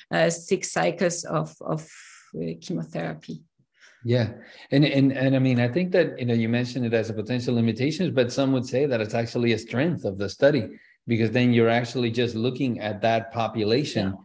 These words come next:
Speaker 2: that is of interest, uh, in, in this particular setting. And then the second part of that question, the, the P C I of, uh, um, cutoff of ten. Um,
Speaker 1: Yes, yes.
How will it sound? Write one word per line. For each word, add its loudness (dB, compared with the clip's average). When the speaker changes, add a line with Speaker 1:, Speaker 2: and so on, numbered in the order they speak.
Speaker 2:
that 4
is 4
of 2
interest, 0
uh, 4
in, -6
in -6
this -4
particular 0
setting. 2
And 0
then 4
the 6
second 2
part 4
of -2
that 0
question, -4
the, 0
the -4
P -2
C 0
I 2
of, 0
uh, -2
um, 4
cutoff 4
of -2
ten. -2
Um, 2
Speaker 1:
Yes, 4
yes. -12